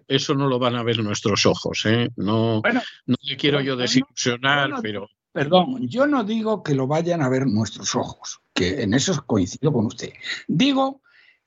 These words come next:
Speaker 2: que es su, primero, digo dos cosas. Primero, que es su obligación constitucional.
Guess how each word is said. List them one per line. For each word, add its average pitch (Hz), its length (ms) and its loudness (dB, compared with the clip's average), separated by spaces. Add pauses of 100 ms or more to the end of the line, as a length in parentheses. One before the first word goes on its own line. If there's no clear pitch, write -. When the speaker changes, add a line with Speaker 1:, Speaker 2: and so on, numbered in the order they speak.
(140)
Speaker 2:
que 165 160 0
es 220 80 0
su, 147 400 -2
primero, 143 500 0
digo 202 240 0
dos 180 180 0
cosas. - 440 -12
Primero, 170 420 0
que 262 100 0
es 247 60 -2
su - 200 -4
obligación 147 640 0
constitucional. - 800 0